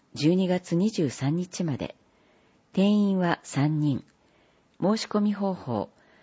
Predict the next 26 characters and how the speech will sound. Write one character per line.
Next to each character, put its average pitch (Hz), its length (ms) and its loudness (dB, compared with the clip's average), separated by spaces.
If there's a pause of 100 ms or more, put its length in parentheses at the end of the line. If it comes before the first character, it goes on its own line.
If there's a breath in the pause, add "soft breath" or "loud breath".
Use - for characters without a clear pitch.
(280 soft breath)
十 202 280 2
一 226 260 -2
月 208 200 -2
三 202 300 -2
十 202 200 -2
日 143 440 -2 (120)
木 139 280 -4
曜 247 160 2
日 165 140 -2
ま 131 120 0
で 107 120 -4
に - 200 -6 (280)
消 175 340 -4
印 170 120 0
有 151 180 -4
効。 131 340 -4 (640 soft breath)
任 240 340 6
意 170 60 0
の 135 120 0
用 123 200 -2
紙 123 200 -6
に、 117 200 -2 (440 soft breath)
住 220 200 0
所、 120 260 -2
氏 160 240 -4
名、 120 300 -2